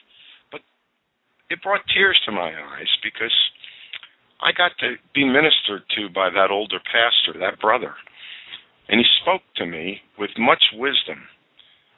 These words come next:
And as I listened, he said to me, he says, "I stopped pastoring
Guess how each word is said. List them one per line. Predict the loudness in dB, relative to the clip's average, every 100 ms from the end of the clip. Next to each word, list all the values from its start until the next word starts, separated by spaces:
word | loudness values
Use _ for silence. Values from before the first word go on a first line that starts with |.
| -8
And | 0 2
as | 4
I | 2 2
listened, | 0 0 0 0 -2
he | -2 0
said | 0 -2 -6
to | -8
me, | -10 -12 -4
he | 0
says, | 0 0 -2 -6 _ 0
"I | 2 2
stopped | 0 0 -2
pastoring | 2 4 4 2 -2 -6 -8